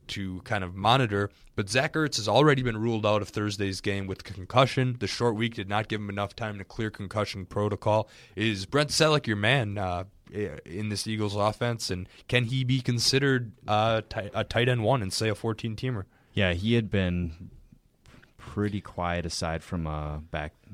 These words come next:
Speaker 2: back-to-back weeks with a touchdown earlier this season.
Speaker 1: Mm-hmm.
Speaker 2: Uh, the last two weeks, though,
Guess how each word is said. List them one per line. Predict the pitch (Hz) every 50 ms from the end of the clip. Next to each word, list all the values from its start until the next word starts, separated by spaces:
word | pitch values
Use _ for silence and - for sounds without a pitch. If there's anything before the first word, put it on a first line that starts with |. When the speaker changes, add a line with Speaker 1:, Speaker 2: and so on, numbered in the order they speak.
| - -
Speaker 2:
back-to-back | 76 78 78 - - 80 76 76 - -
weeks | 80 80 78 78 - - -
with | - - -
a |
touchdown | 73 - - 82 80 - - 80 76 76 73
earlier | 73 76 78 78 76 76
this | 76 76 73
season. | - - 76 76 76 78 76 76 76 78 - - -
Speaker 1:
Mm-hmm. | 110 95 110 110 - _ -
Speaker 2:
Uh, | 80 80 78 76 76 76 76 73 73 78 82 95 - - - -
the | - 95
last | 87 87 85 82 - -
two | - 87
weeks, | 80 80 78 - - -
though, | 82 78 78 80 80 80